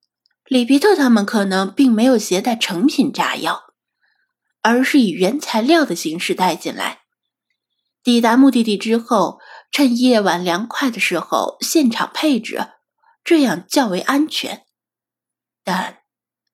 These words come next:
依然极为疯狂。他们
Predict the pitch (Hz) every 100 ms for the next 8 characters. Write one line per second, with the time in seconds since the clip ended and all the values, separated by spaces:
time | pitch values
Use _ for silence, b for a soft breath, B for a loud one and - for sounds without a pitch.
0 | _ 269 285 247 170 180 202 b b _
1 | - 185 185 220 233 170 170 - 180 180
2 | - - 247 _ _ _ _ _ _ _
3 | _ _ _ _ _ _ _ _ _ _
4 | _ _ _ _ _ _ _ _ - 269
5 | 262 240 196 185 165